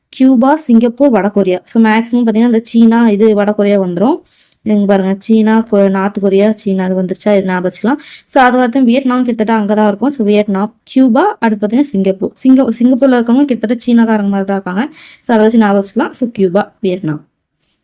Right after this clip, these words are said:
இது இரு கட்சி முறைன்னா ரெண்டு பேர் ஈஸியா ஞாபகம் வச்சுக்கலாம். அமெரிக்கா, ஜமைக்கா. பல கட்சி முறை அப்படின்னும் போது பாத்தீங்கன்னா, கனடா, பிரான்ஸ், ஆஹ், ஜெர்மனி, இந்தியா, ஸ்வீடன். ஓகேங்களா? சரி, ஓகே. So, இங்க கொஸ்டின் என்ன கேட்டிருக்காங்க பாருங்க.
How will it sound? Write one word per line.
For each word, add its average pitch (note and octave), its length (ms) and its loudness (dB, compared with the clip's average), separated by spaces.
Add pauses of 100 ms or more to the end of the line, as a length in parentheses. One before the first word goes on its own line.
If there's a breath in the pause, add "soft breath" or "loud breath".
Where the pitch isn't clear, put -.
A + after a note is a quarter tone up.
இது D4+ 240 2
இரு D#4 120 4
கட்சி D#4 220 2
முறைன்னா B3+ 300 4
ரெண்டு A3+ 200 2
பேர் G#3+ 140 2
ஈஸியா G#3+ 220 -2
ஞாபகம் F#3 220 -2
வச்சுக்கலாம். F#3 240 -8
அமெரிக்கா, A3+ 460 -2 (160)
ஜமைக்கா. F#3 400 -2 (360)
பல C4+ 160 2
கட்சி D#4 240 0
முறை B3 280 4
அப்படின்னும் A3 260 0
போது G#3 240 -2
பாத்தீங்கன்னா, A3 340 -2
கனடா, G#3+ 480 0 (480 loud breath)
பிரான்ஸ், A3 460 0 (500)
ஆஹ், A3 220 2
ஜெர்மனி, A3+ 600 0
இந்தியா, A#3 460 0
ஸ்வீடன். F3+ 500 -10 (840)
ஓகேங்களா? G#3+ 420 2
சரி, E3+ 200 -6
ஓகே. D#3+ 240 -12 (240 loud breath)
So, C4+ 160 -2
இங்க B3+ 140 2
கொஸ்டின் C4 220 -2
என்ன B3 180 2
கேட்டிருக்காங்க A3 420 0
பாருங்க. G#3 300 -2